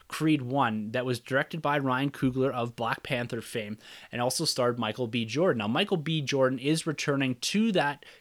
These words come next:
character of Adonis Creed, the son of Apollo Creed. Now, this film, it did tease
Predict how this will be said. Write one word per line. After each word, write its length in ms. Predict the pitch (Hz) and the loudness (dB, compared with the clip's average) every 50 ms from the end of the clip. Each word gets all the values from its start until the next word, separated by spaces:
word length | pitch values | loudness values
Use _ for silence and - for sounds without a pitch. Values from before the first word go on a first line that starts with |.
| - | -14
character 680 | - - - 123 120 120 123 - - - 120 113 113 110 - - - - - _ _ - | -10 -2 0 0 0 0 -2 -6 -6 -4 -2 0 -2 -2 -4 -12 -20 -20 -20 _ _ 2
of 280 | 135 151 165 175 156 | 4 6 6 6 4
Adonis 560 | 156 151 131 143 123 120 123 120 120 107 - - | 2 0 0 0 0 0 0 -2 -2 -4 -4 -6
Creed, 400 | - - - 131 123 110 101 98 | -6 -8 -4 -2 -2 -2 -2 -4
the 120 | 110 98 | -6 -2
son 420 | - - - - 139 135 139 143 147 - | 0 2 4 4 4 4 4 2 2 -2
of 220 | - 120 123 123 127 | 0 0 0 2 2
Apollo 560 | 123 - - - - 135 127 127 123 117 113 | 0 -4 -2 -4 0 2 2 2 2 0 -2
Creed. 320 | - - - 143 127 107 - - - - - - - | -4 -4 -2 -2 -2 -2 -4 -10 -18 -18 -18 -18 -8
Now, 340 | - 143 143 143 147 135 - - | 0 4 4 6 4 4 0 -6
this 400 | 131 123 - - 208 - - - | -14 -8 4 6 6 6 6 2
film, 520 | - - - 240 214 147 127 131 135 135 127 _ - - - - - | -2 0 2 4 4 4 2 0 0 -2 -4 _ -18 -20 -20 -12 -4
it 180 | - 147 - - | -4 -4 -2 2
did 300 | 196 240 247 254 _ - | 0 0 0 0 _ -4
tease 680 | - - - 226 220 214 208 180 151 131 - - - | -4 -2 0 2 4 6 6 6 6 4 2 0 0